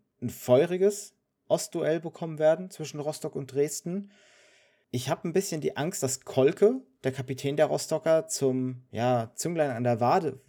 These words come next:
äh, Waage werden kann, denn der ist bisher der schwächste Rostocker die ganze Saison über und war auch beim Spiel eben jetzt gegen Heidenheim, gegen Tim Kleindienst hat er gewackelt,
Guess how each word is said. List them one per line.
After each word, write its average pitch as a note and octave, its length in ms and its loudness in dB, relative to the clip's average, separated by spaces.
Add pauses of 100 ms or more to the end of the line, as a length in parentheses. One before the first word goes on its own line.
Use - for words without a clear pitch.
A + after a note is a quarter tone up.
(140)
äh, G#2 260 -4 (320)
Waage G#2+ 640 0
werden G#2 360 2
kann, A#2 340 -4 (680)
denn B2+ 880 2 (600)
der D3+ 340 2
ist C3 500 -6
bisher C3 480 2
der A#2+ 220 -2
schwächste - 680 0
Rostocker F#2+ 520 -8
die F#2 100 -12
ganze F2+ 320 -10
Saison G2 360 -10
über G#2+ 280 -4
und G2 240 -8
war A#2 260 2
auch G#2+ 220 0
beim G#2 420 -2 (240)
Spiel A#2+ 480 0
eben G#2 260 -4
jetzt - 460 -4
gegen G#2+ 380 -6
Heidenheim, A#2+ 600 0 (260)
gegen G#2+ 180 -6
Tim A2+ 160 -8
Kleindienst B2+ 600 0
hat B2+ 100 2
er B2+ 80 4
gewackelt, B2+ 640 4